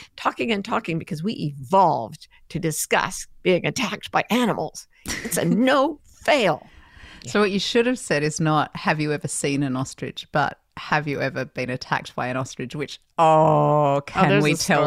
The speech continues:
Speaker 2: the
Speaker 1: story.
Speaker 2: story?
Speaker 1: I think
Speaker 2: Can
Speaker 1: we've
Speaker 2: we
Speaker 1: told it already.
Speaker 2: You gotta tell it again.
Speaker 1: Okay, well, there was this wonderful ostrich that we knew who was a wild ostrich who
Speaker 2: She's
Speaker 1: walked
Speaker 2: called Jessica. No, it's Jennifer.
Speaker 1: Jennifer. Um, people at Londolozi, the game preserve where we're, where we do our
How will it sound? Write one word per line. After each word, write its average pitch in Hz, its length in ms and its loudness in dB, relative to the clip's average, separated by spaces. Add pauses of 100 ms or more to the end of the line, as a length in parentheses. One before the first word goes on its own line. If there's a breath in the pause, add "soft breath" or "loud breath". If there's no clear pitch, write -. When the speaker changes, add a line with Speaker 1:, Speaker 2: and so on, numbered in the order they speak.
Speaker 2:
the 143 100 0
Speaker 1:
story. 156 60 -4
Speaker 2:
story? 135 500 -4 (240)
Speaker 1:
I - 60 -12
think - 60 -16
Speaker 2:
Can 262 160 4
Speaker 1:
we've 190 100 6
Speaker 2:
we 196 40 0
Speaker 1:
told 254 320 0
it 196 220 0 (600 loud breath)
already. 190 540 -2
Speaker 2:
You 196 80 2
gotta 180 280 2
tell 131 260 -2
it 117 100 -4
again. - 280 -10
Speaker 1:
Okay, 214 240 2
well, 170 80 -2
there 185 100 0
was - 120 -4
this 214 180 -10
wonderful 190 640 -2
ostrich 143 680 -4
that - 160 -8
we 160 160 -2
knew 156 280 -4
who 165 100 -2
was 170 140 -4
a 147 60 -4
wild 175 320 0
ostrich 160 440 -4
who - 80 -8
Speaker 2:
She's 143 100 -6
Speaker 1:
walked - 200 2
Speaker 2:
called 180 180 0
Jessica. - 440 -6
No, 247 100 8
it's 180 140 4
Jennifer. 190 360 2
Speaker 1:
Jennifer. 196 460 0 (800)
Um, 185 420 2
people 233 340 0
at 185 320 2
Londolozi, 175 580 0
the 156 60 -4
game 165 220 -2
preserve 156 380 -6
where 147 100 -2
we're, 147 240 -2 (400 loud breath)
where 160 120 0
we 165 80 0
do 156 200 0
our 147 220 0